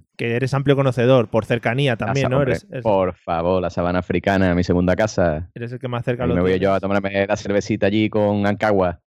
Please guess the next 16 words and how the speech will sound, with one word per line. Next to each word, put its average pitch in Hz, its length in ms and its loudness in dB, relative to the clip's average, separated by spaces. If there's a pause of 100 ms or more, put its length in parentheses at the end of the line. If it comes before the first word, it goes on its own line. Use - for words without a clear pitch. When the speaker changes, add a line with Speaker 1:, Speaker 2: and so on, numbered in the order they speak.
Speaker 1:
Vale, 107 380 -8 (100)
muy 127 200 -4
bien, 104 280 -6 (120)
<laughs> - 120 -10
con - 120 -4
Ancagua. 113 500 0 (440)
Eh, 135 540 -2
Speaker 2:
Ancagua. 131 240 -2 (260)
Speaker 1:
Arturo, 190 420 0
¿de 160 100 -2
qué 175 100 -6
crees 185 160 -4
que 180 60 -4
vamos 175 220 -2
a - 20 0
hablar? 120 320 -4